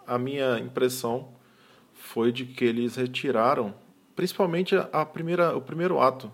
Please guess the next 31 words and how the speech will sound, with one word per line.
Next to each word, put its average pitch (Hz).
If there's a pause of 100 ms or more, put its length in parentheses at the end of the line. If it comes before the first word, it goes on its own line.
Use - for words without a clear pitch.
a 110
primeira 131
parte, 127
que 120
era 117 (960)
ali 117
sobre 127
a, 120
a -
parte 123
da 131
cachorra. 123
Eu 165
não 185
me 220
lembrava 139
muito 127
daquilo. 117 (720)
É, 98
to-, -
e 123
aí, 110
na 117
parte 120
que, 139
na 120
versão 117
que 131
a 127
gente 123
viu, 113